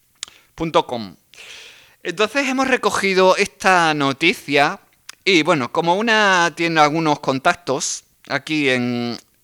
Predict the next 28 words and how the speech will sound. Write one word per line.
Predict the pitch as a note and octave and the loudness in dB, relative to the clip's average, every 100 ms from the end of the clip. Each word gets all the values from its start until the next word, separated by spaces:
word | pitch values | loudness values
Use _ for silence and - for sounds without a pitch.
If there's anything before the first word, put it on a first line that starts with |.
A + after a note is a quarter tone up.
| - | -14
mm, | D3 C#3+ C#3 C#3 - - | -10 -8 -8 -8 -10 -6
no | A#3 | 0
puede | A#3+ A3+ | 4 4
ser | F3+ F3 F3 | 4 2 2
en | E3 E3 | 0 0
cosas | E3+ - D#3 | -2 2 0
así | E3 D#3+ | 2 -2
para | D3+ C#3+ C#3+ | 0 0 2
yo | D3+ | 0
ser, | D3 - C#3+ C#3 C3 - - | -2 0 0 0 -4 -12 -4
llegar | D3 E3+ D#3+ | 4 6 6
a | D#3+ | 6
las | D#3 | 4
grandes | D3+ D#3 D3+ D3+ | 6 4 4 0
emisoras | C#3+ C#3 - B2+ A#2+ | 0 -2 2 2 2
de | A#2 | 0
radio. | G#2 G2 | -2 -2
No, | C#3+ C#3 | 0 0
no. | G2+ - - | -4 -10 -12
<laughs> | A3 A#3 A#3 - B3+ G3 - | -6 -4 -4 -6 -8 -8 0
Te-, | A3 E3+ E3 | 4 4 2
tenía | F3 F#3+ F#3+ | 0 2 2
que | E3 | 2
ser | - F#3 D#3 | 0 -2 0
en | E3 | -2
cosas | F#3+ G#3+ A3+ | 0 0 -2
como | - D#3 | 0 0
esta. | D3+ - F2+ | 0 -2 -10